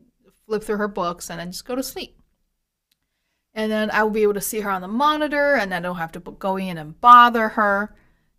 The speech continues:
And now, where we are right now, it's going on, it's been going on for a week now, where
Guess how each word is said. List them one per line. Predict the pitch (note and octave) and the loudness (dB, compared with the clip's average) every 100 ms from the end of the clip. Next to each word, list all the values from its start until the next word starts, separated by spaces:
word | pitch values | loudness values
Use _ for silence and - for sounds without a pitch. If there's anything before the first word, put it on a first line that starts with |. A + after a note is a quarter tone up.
| - | -8
And | A3 | -4
now, | B3 D#4+ G#3+ F#3 G3 G3+ - _ | 2 4 6 4 0 -6 -14 _
where | - A3 A3 | -6 -2 0
we | A3 | 2
are | G#3 F#3+ | 2 0
right | F#3 E3 D#3+ | 0 -4 -4
now, | E3 F3+ | -6 -6
it's | F#3 | -8
going | - - A#3 A#3+ | -12 -6 -2 2
on, | A3+ G3+ | 0 0
it's | G3 | -6
been | F#3+ A#3 | -6 -6
going | A3+ G#3 | -2 -2
on | F#3+ | -4
for | F3 | -6
a | D#3+ | -8
week | E3 F3 E3+ | -8 -10 -12
now, | D#3+ G2 - - - | -16 -18 -20 -20 -10
where | F#3+ F#3+ F#3 F#3 F3+ | -6 -2 0 -2 -2